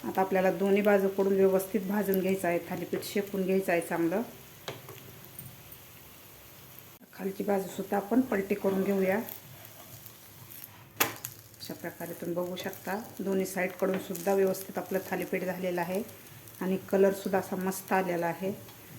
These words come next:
आता दोन्ही साईडकडून आपल्याला एक एक वेळेस व्यवस्थित आणखीन भाजून घ्यायचं आहे थालीपीठ. दोन्ही साईडकडून आपलं थालीपीठ व्यवस्थित भाजलेलं आहे, तुम्ही बघू शकता. असा मस्त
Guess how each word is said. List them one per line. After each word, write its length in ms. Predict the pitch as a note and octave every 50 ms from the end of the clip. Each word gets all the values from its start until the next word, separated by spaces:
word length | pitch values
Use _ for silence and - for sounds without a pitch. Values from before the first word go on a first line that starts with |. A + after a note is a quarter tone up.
| - - - - - - - - - - - - - - - - - - - - - - - - - - - - - - - - - - - - -
आता 140 | G3 - F#3+
दोन्ही 240 | F3+ G3 G3 G3 G3
साईडकडून 460 | F#3+ - F#3+ F#3+ F#3+ - - - G#3
आपल्याला 380 | G3 G3 - F#3+ F3+ F#3+ G#3+ B3 - - - - - - - - - A#3+
एक 160 | - - G#3
एक 140 | G3 F#3+ -
वेळेस 180 | G3 F#3+ F#3+ -
व्यवस्थित 420 | A3 G3 F#3+ F#3 F#3+ - - - G3+
आणखीन 340 | F#3+ F#3+ F#3+ - - F#3+ F3
भाजून 320 | F3 F3+ F#3 F3+ F#3+ F#3+
घ्यायचं 280 | - G3 G3+ F#3+ - F#3+
आहे 100 | F3+ F3 F3 -
थालीपीठ. 380 | F3+ F3 F3+ F3 - G3+ A3+ A3 - - - - - - - - - - - - - - - - - - - - - - - - - - - - - - - - - - - - - - - _ - - - - - - - -
दोन्ही 280 | A#3+ G#3+ G#3+ G3+ G3+ G3+
साईडकडून 540 | G3 - F#3+ G3 G3 - - G#3 G3 G3+ G3
आपलं 220 | G3+ G3 - G3+ G3 - F#3+
थालीपीठ 360 | G3 G3 G3 - G#3+ G3 -
व्यवस्थित 440 | G3 G3+ G3+ G3+ G3 - - G3+ F#3 F#3
भाजलेलं 440 | G3 G3+ G3 F3+ F#3 F#3+ F#3+ F#3+ F#3
आहे, 100 | F#3 F#3+
तुम्ही 240 | - A#3 G#3 G3
बघू 200 | G3 F#3+ F#3 G3
शकता. 400 | G3 - G#3+ G3+ - - G3+ G#3 G#3+ A#3 - - - - - - - - - - - - - - - - - -
असा 360 | - - - - - - G#3+
मस्त 320 | G3+ G#3 G3+ - - -